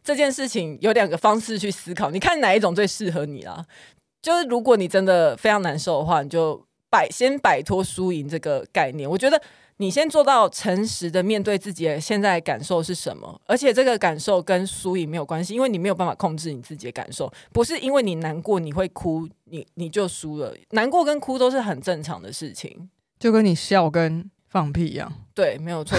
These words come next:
Speaker 1: <laughs> 但是这些情绪都不是输的表现。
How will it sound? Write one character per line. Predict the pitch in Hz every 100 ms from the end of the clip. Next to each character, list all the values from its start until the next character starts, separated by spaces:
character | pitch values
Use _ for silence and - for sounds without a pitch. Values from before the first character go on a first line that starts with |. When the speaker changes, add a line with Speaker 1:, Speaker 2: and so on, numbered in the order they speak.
| 139 160 214
Speaker 1:
<laughs> | - _ -
但 | 311
是 | 330 302
这 | -
些 | 277 277
情 | 269 190
绪 | 175 196
都 | 202
不 | 196 160
是 | 190 165 139 - _ _
输 | - - 202 185
的 | 175
表 | 160 139 -
现。 | 151